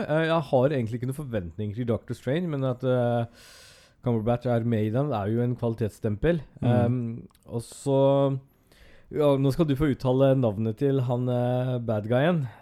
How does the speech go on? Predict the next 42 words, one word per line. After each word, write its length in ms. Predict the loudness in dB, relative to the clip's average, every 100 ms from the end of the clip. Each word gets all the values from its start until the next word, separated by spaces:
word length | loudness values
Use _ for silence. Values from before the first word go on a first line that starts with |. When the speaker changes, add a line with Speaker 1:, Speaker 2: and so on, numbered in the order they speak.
| -12
Speaker 1:
som 260 | -4 -2
var 300 | 0 2 2
med 340 | 2 0 0 -2
i, 400 | -2 -2 0 0
eh, 200 | 0 0 -2 -6 -14 -20 _ _ 0
Twelve 240 | 2 2
Years 280 | 0 0 -2
of 80 | -8
Slave. 400 | 0 2 2 -2 -8
Er 180 | -4 0
det 60 |
vel 180 | 0 2
en, 260 | 0 -2 -4
eh, 360 | -6 -6 -6 -4
en 60 |
av 60 | -4
de, 320 | -4 -4 -4
da 100 | -2
han 100 | -2
fikk 140 | -2 -6
Oscar 240 | -6 -6
for 160 | -4 -2
den 100 | -2
rollen? 240 | 0 0 -4 -8 _ _ _ _ _ _ _ _ _ -10
Speaker 2:
Mm, 160 | -4 -2 0
ja, 260 | 2 4
nå 100 | 4 4
har 120 | 2
ikke 140 | 2 0
jeg 60 |
sett 180 | 0 -2
den 120 | -2
filmen, 420 | -4 -6 -6 -8 -8
så 560 | -8 -6 -4 -4 -4 -6 _ _ _ _ _
jeg 80 | -2
vet, 120 | -2
hvem 260 | 0 0 2
er 60 |
det 80 | 0
du 100 | 0
snakker 280 | -2 -2 -2
om? 100 | -4